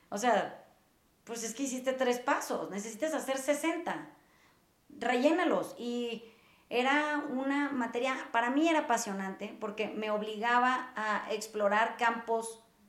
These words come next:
que en la primera vuelta no, ni siquiera había considerado que existían. Entonces, cuando en los chats, eh, que tenemos miles todos,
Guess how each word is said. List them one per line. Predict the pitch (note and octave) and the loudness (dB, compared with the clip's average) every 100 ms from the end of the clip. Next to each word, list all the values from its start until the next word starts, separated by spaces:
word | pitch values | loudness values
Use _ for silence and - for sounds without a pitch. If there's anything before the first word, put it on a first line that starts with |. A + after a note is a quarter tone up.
| _ _ _ - | _ _ _ 0
que | A#3+ | 0
en | A#3 A3+ | 2 0
la | G#3+ G#3+ | 0 2
primera | A3+ A3+ A#3+ B3 C4 | 0 2 2 4 6
vuelta | B3 B3 A#3 - A3+ A3+ - - | 6 4 2 2 0 0 -6 -6
no, | G#3 G#3+ G#3 | -4 -4 -4
ni | G#3 | -4
siquiera | - G#3+ G#3 | -4 -2 0
había | G3+ G3+ | 0 -2
considerado | G3+ G3+ F3 F3 | -4 -4 -2 -4
que | F3 | -4
existían. | F3+ G#3 G3 C4 F3+ - | -10 -12 -10 -8 -6 -8
Entonces, | E3 A3+ A3+ F#3+ - - - _ - _ _ _ _ - _ | -10 -8 -6 -8 -10 -20 -20 _ -20 _ _ _ _ -20 _
cuando | C4 C4+ C4 C4 B3+ B3 B3 B3 A#3+ | 4 4 4 2 2 4 4 4 2
en | B3 | 2
los | B3 B3 | 2 2
chats, | - D4 E4 - - - - - _ _ _ - | 4 4 4 -2 -12 -14 -18 -20 _ _ _ -12
eh, | G3+ G#3 G3+ F#3+ F3+ E3+ E3 D#3 D#3+ - _ _ _ - F#3 - | -6 -4 -4 -6 -8 -10 -10 -10 -14 -20 _ _ _ -14 -12 -8
que | G3+ | -6
tenemos | G3+ G3+ A3+ A3+ | -4 -4 -4 -4
miles | A3+ G3+ F3+ - | -6 -6 -8 -4
todos, | F#3+ E3 D#3+ - | -4 -2 -6 -8